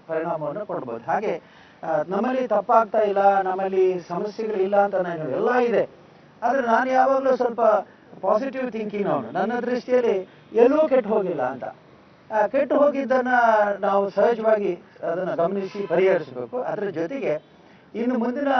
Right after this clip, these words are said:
ದಿನಗಳಲ್ಲಿ ನಮ್ಮ ಸಹಜ ಸ್ವರೂಪವನ್ನು ಪಡ್ಕೊಳ್ಳಿಕ್ಕೆ ನಾವು ಪ್ರಯತ್ನಿಸಬೇಕು. ಆದ್ರೆ,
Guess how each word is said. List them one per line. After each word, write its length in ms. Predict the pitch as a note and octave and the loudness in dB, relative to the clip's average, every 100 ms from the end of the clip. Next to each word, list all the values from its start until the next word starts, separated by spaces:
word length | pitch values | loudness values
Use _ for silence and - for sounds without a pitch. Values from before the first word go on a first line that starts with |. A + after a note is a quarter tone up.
| A#3 G#3+ G3 | 4 4 2
ದಿನಗಳಲ್ಲಿ 680 | G3+ G#3+ F#3+ F#3+ A3 G3+ | 0 0 0 -2 -2 -2
ನಮ್ಮ 260 | F3+ F3+ F3+ | -2 -6 -6
ಸಹಜ 300 | F3 A3 A#3 A#3 | 0 0 0 -2
ಸ್ವರೂಪವನ್ನು 540 | G#3 G3+ G3 F#3+ E3+ | -2 -4 -4 -6 -6
ಪಡ್ಕೊಳ್ಳಿಕ್ಕೆ 540 | F3 E3 E3+ F3 G3+ A#3+ | -6 -6 -6 -10 -8 -4
ನಾವು 180 | E3+ | -4
ಪ್ರಯತ್ನಿಸಬೇಕು. 720 | C#3+ D3+ C#3+ C#3+ B2+ A#2+ A2+ | -2 -4 -4 -8 -14 -14 -8
ಆದ್ರೆ, 380 | F3 G#3 G#3 G3 | -6 -2 -2 -4